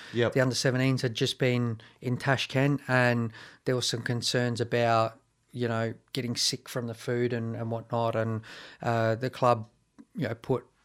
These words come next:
Speaker 2: uh, got a chef in place and sent him over a couple of days before to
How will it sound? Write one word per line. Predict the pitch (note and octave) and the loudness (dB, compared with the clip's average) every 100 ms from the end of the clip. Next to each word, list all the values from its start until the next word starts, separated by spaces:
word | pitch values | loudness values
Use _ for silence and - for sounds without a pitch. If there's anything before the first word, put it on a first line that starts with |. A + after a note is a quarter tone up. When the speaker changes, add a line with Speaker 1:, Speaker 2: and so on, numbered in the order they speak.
| _ - | _ -4
Speaker 2:
uh, | A2+ A2 A2 | -2 0 -2
got | A#2 A#2+ A2+ | -2 -6 -4
a | |
chef | - B2+ B2 | 0 0 2
in | B2+ A2+ | -2 -2
place | B2+ B2 A#2+ - | 0 0 0 0
and | A#2 A2+ A#2 | 0 0 -2
sent | - C3 A#2 | -2 0 0
him | A#2 | 0
over | A#2+ A2+ | 0 -2
a | |
couple | A2+ B2 B2+ | -2 -2 0
of | A#2 | -2
days | A2+ A2 | -2 -2
before | A#2+ - B2 A#2+ A#2+ | -8 -2 0 2 2
to | B2 A2+ | 0 0